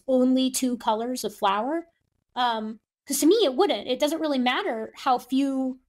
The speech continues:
the examples are, whether there are one percent or five percent of the flowers in the field. And similarly,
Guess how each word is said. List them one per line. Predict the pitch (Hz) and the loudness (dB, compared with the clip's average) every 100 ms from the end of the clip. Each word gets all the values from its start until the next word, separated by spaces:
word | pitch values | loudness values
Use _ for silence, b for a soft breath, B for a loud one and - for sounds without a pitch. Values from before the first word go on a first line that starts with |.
| _ | _
the | - | -6
examples | 254 214 262 247 226 | -4 2 2 0 -2
are, | 294 392 226 | 0 2 2
whether | 214 214 226 | 0 -2 -2
there | 220 214 | -2 -2
are | |
one | 208 247 294 | 2 0 2
percent | 339 370 392 | -2 0 0
or | 202 | -2
five | 196 240 254 - | -2 0 -2 -2
percent | 320 - 302 349 | -4 -2 -2 -2
of | 220 | -6
the | |
flowers | - 233 240 233 | -2 0 0 -2
in | - | -10
the | 208 | -12
field. | 226 240 359 | -4 -2 0
And | 269 214 | -2 -2
similarly, | 285 311 269 262 269 277 | 0 0 0 -2 -4 -6